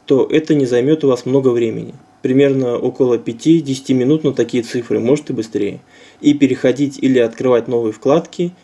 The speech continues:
и ждать загрузки каналов не надо будет. Итак, сначала авторизовываемся в Ютубе, то есть заходим в свой канал.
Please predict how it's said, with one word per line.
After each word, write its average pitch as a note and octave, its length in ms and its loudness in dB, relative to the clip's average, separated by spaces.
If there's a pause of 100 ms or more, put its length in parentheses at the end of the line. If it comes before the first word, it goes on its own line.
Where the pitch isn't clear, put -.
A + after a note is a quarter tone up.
(100)
и C#3 80 -4
ждать C3 240 2
загрузки C3 420 0
каналов A#2+ 480 -2 (100)
не C3 160 -6
надо G#2+ 240 -2
будет. - 300 -14 (1120)
Итак, C#3 320 0
сначала E3 460 0
авторизовываемся C#3 760 0
в - 20 -4
Ютубе, A#2+ 480 -6 (500)
то B2 100 2
есть B2+ 200 0
заходим C3 340 0
в C3 40 -10
свой B2+ 180 -2
канал. A#2 420 -6